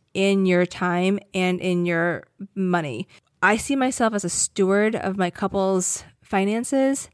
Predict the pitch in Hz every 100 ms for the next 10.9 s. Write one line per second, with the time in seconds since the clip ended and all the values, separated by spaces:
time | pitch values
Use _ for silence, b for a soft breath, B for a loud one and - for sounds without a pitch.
0 | b b - 196 190 202 208 208 202 196
1 | 175 175 190 196 190 180 190 190 190 -
2 | 185 165 - 185 185 175 180 165 175 180
3 | 170 165 156 160 165 143 127 180 165 151
4 | 156 - 185 175 170 - b - 214 -
5 | 226 214 208 196 185 185 185 175 - -
6 | 185 196 190 208 - 202 - - 196 190
7 | - 180 185 180 175 175 - 180 175 180
8 | 180 - 170 170 165 170 - 170 175 180
9 | 170 170 160 - 151 - 50 - - b
10 | b _ - 220 180 143 147 -